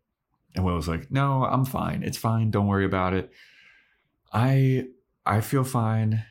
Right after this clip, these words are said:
Nobody should worry about anything. I'll be good. You know what? I'm actually gonna go home. I'm gonna go home and keep Amy company because she's still a little shell-shocked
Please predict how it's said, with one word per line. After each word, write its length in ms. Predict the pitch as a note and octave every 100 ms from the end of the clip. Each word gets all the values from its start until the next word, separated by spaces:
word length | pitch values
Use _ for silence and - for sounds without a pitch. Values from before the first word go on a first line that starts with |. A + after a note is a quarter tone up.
| -
Nobody 280 | F2+ F2+ G#2
should 180 | - G#2
worry 300 | G2+ G2 F#2
about 420 | D#2 F2 F2 -
anything. 680 | D#2 D#2 D2+ D#2+ D2+ D2+ D2 - _ _ _ _
I'll 140 | F2 E2+
be 100 | A2
good. 320 | G#2+ F#2+ F#2+
You 120 | F#2+
know 100 | G2+
what? 140 | G#2+ G#2
I'm 300 | - - A2+
actually 260 | A2 - F2
gonna 160 | E2
go 180 | E2 E2
home. 460 | E2 - E2+ - C2
I'm 80 | G2+
gonna 120 | G2+
go 120 | G2 G2+
home 480 | A2+ A2+ A2 G#2+ -
and 220 | F#2 E2
keep 280 | - F2+ - -
Amy 320 | F2 E2 D#2+
company 520 | - F2 E2+ E2 D#2+
because 380 | D#2+ - D#2+ E2
she's 240 | - G#2+
still 320 | - F#2+ F2 E2+
a 60 |
little 200 | E2+ E2
shell-shocked 680 | E2 D#2+ D#2 - D#2+ F2 -